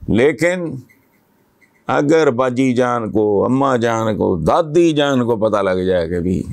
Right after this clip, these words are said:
<laughs> दादा बिगड़ा जाए, तो क़यामत है। बहरहाल, ये इस हुकूमत में मेरा ख्याल एक ही कसर रह गई थी कि इन्होंने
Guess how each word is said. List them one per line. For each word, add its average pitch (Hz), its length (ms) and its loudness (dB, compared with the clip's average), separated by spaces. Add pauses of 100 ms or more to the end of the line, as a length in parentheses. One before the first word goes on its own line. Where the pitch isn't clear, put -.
(280)
<laughs> - 0 - (220)
दादा 92 360 0
बिगड़ा 107 360 0
जाए, 139 260 0 (480)
तो 156 80 2
क़यामत 151 640 0
है। 76 140 -12 (560)
बहरहाल, 220 340 0 (1200)
ये 196 560 4 (180)
इस 151 200 2
हुकूमत 151 360 0
में 175 140 -4
मेरा 160 240 2
ख्याल 165 160 0
एक 147 240 2
ही 151 80 0
कसर 117 280 0
रह 104 140 2
गई 127 180 0
थी 131 280 0
कि - 120 -14
इन्होंने 131 800 0